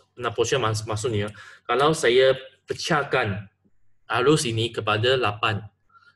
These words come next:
Okey, dua ampere bahagi lapan. Saya dapat kosong point dua lima ampere. Okey,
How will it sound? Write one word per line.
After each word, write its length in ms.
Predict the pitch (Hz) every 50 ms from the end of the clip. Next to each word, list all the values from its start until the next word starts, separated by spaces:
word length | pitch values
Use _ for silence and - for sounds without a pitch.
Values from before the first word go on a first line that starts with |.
| _ _
Okey, 240 | - 113 110 104 107
dua 320 | 107 113 117 139 147 - 131
ampere 640 | 123 110 107 110 139 131 135 147 165 180 175 - - _ _ _ _ _ _ -
bahagi 320 | 110 104 107 110 107 117 113
lapan. 400 | 113 98 101 - 110 104 98 92 - - _ _ _ _ _ _ _ _ _ _ _ _ _ _ _ _ _ _ _ _ - _ _ _ -
Saya 240 | - 107 107 107 107
dapat 320 | 107 131 139 139 - -
kosong 320 | - 107 104 - 113 107 104
point 480 | 107 101 101 101 107 120 147 147 - - - - _ _ _ _ _ _ _ _ _ _
dua 720 | _ 104 104 107 113 117 123 127 127 131 131 131 135 143 139 - - 110
lima 320 | 104 98 107 113 113 113
ampere. 480 | 107 104 98 98 - 110 110 95 87 85 - _ _ _ _ _ _ _ _ _ _ _ - _ _ _ _ _ _ _
Okey, 400 | _ 113 117 123 131 - - -